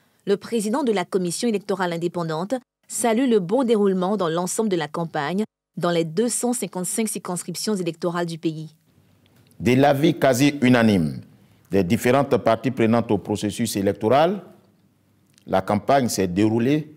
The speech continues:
Speaker 2: sur toute l'étendue du territoire national de manière paisible, malgré quelques incidents, au demeurant mineurs et marginaux, survenus dans certaines localités.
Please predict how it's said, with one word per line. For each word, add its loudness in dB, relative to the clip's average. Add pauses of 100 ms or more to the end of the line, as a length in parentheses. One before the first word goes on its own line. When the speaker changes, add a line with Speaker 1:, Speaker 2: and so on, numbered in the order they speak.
(640)
Speaker 2:
sur -6
toute -2
l'étendue 0
du -6
territoire -2
national 0 (640)
de -4
manière -2 (160)
paisible, -6 (1000)
malgré -2 (180)
quelques -4
incidents, 0 (600)
au -4
demeurant 2
mineurs 0
et -2
marginaux, 0 (720)
survenus 0 (160)
dans 0
certaines 0
localités. -8